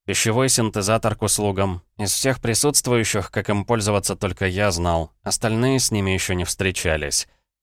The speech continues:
Дальше, пройдя в рубку, я стал поднимать судно на орбиту. Его должны засечь, маскирующих покрытий оно не имеет, как тот же корвет. Да пофигу. А пока я поднимал судно, то размышлял.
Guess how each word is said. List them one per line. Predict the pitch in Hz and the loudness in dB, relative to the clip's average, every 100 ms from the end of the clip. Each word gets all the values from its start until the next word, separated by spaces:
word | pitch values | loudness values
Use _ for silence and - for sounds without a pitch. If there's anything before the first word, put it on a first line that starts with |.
| - | -10
Дальше, | - 135 135 147 | -2 0 0 0
пройдя | 147 135 123 123 | 2 2 4 2
в | 110 | 4
рубку, | 139 - 135 | 2 2 0
я | 113 107 | 2 2
стал | - 120 | 2 2
поднимать | 120 101 101 110 113 | 2 -2 0 0 -2
судно | - 90 90 | -2 -2 0
на | 90 87 | 2 2
орбиту. | 87 87 92 73 - _ _ - | 2 0 -2 -4 -6 _ _ -6
Его | 92 107 | 0 2
должны | 113 117 104 117 | 4 4 4 2
засечь, | 107 107 - 87 - - | 0 0 0 -2 -4 -8
маскирующих | 82 - 95 92 90 90 - | -6 -2 0 0 0 -4 -4
покрытий | 85 85 87 90 98 | -4 -2 -2 0 0
оно | 85 85 | 0 0
не | 85 85 | -2 -2
имеет, | 90 90 82 - - - | -2 -2 -4 -8 -14 -10
как | 85 | -8
тот | - 78 | -4 -4
же | 78 | -4
корвет. | - 82 78 78 76 - _ _ _ | -2 -2 0 -2 -4 -10 _ _ _
Да | 98 110 | -6 -2
пофигу. | 107 87 80 73 73 - _ _ _ | -2 -2 -2 -4 -6 -8 _ _ _
А | - | -6
пока | 113 151 | 0 2
я | 151 | 2
поднимал | 139 127 131 127 113 | 2 2 4 4 4
судно, | - 123 127 123 | 2 0 2 2
то | 120 | 2
размышлял. | 113 110 110 92 82 73 | 2 0 -2 0 0 0